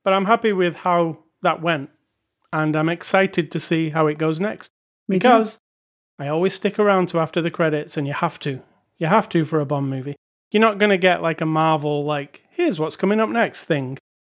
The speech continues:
Speaker 1: But you are gonna get what written on the screen?
Speaker 2: Bond, James Bond will return.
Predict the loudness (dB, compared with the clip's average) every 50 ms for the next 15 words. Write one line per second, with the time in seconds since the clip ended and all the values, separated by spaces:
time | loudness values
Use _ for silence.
0 | _ _ _ _ -8 -4 -2 2 2 2 2 2 0 0 2 2 0 0 0 -2
1 | _ 0 2 2 2 0 -2 0 0 -2 -2 -2 -2 -2 0 0 0 0 -2 -4
2 | _ _ _ _ _ _ _ _ -8 -6 -4 -2 0 0 2 0 0 0 0 2
3 | 2 4 4 2 2 0 -2 0 0 2 2 2 0 0 0 0 2 2 2 2
4 | 2 0 0 0 0 0 -2 -4 -4 -6 -6 -6 -6 -4 -6 -6 -10 -12 -14 -18
5 | -20